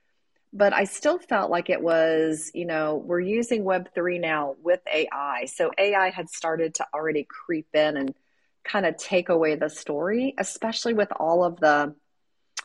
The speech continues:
you know, clampdowns from the S E C. You just saw a bit of nervousness about what you could do, what you can't do,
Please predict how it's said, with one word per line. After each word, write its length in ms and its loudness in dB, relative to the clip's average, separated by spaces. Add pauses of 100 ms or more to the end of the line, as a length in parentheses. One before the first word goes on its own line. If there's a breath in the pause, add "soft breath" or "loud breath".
you 100 -4
know, 220 2
clampdowns 920 -2
from 240 0
the 180 -2
S 240 -2
E 100 -2
C. 400 -2
You 260 -2
just 340 -2
saw 460 2 (100)
a 80 2
bit 240 2
of 140 0
nervousness 800 -2
about 480 -2 (680 soft breath)
what 160 4
you 120 0
could 360 -2
do, 180 2
what 140 0
you 100 -4
can't 480 -6
do, 540 0